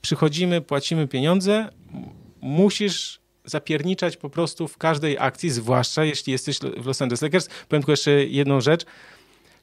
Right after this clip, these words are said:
Kobe Bryant powiedział kiedyś, że gra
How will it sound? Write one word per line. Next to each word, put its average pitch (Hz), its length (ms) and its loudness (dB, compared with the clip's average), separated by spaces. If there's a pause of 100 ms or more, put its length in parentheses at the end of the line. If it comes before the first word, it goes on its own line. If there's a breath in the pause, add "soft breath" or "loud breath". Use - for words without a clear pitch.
(100)
Kobe 170 220 2
Bryant 151 360 4
powiedział 127 540 4 (200)
kiedyś, 131 500 2 (760 soft breath)
że 123 200 -2
gra 143 560 4